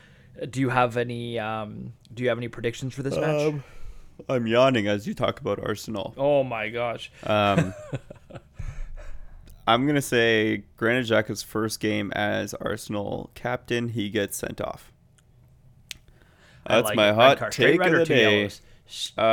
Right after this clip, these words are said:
Speaker 2: I'm gonna
Speaker 1: <laughs> straight
Speaker 2: say
Speaker 1: red or two yellows?
Speaker 2: I'm gonna say two yellows, um, in quick succession.
Speaker 1: Ooh.
Speaker 2: Yeah.
Speaker 1: I wonder, I wonder who's refereeing, 'cause if it's Mike Dean, there's a very good possibility that will happen. <laughs>
Speaker 2: Uh, I'm kinda hoping that he gets sent off,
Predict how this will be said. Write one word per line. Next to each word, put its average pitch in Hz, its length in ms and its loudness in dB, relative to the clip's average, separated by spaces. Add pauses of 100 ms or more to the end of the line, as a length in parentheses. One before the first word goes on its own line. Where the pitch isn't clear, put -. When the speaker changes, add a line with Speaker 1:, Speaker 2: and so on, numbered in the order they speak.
(240)
Speaker 2:
I'm 123 120 0
gonna 143 140 2
Speaker 1:
<laughs> - 0 -
straight 131 200 0
Speaker 2:
say 120 200 4
Speaker 1:
red 147 100 4
or 131 60 -4
two 127 140 -10
yellows? 104 460 -6
Speaker 2:
I'm - 60 -8
gonna 139 120 -2
say 147 180 -2
two - 240 -4
yellows, 110 720 4 (1600)
um, 101 480 2
in 104 160 -4
quick - 280 -2
succession. - 680 -10 (600)
Speaker 1:
Ooh. 139 200 2
Speaker 2:
Yeah. 104 180 -4 (500)
Speaker 1:
I 117 80 -4
wonder, 196 260 4
I 143 60 2
wonder 175 220 6
who's 208 180 4
refereeing, 139 480 2
'cause 104 120 -6
if 120 60 0
it's 117 160 -6
Mike 127 240 0
Dean, 131 240 -4
there's 107 160 2
a - 100 -4
very 113 180 4
good - 140 4
possibility 117 440 4
that 104 140 -4
will 104 100 -4
happen. - 800 0
<laughs> - 40 -4
Speaker 2:
Uh, 101 360 8
I'm 104 160 4
kinda 147 260 6
hoping 104 340 4
that 131 120 2
he 127 60 -4
gets 127 200 -4
sent 127 220 -10
off, 127 300 -10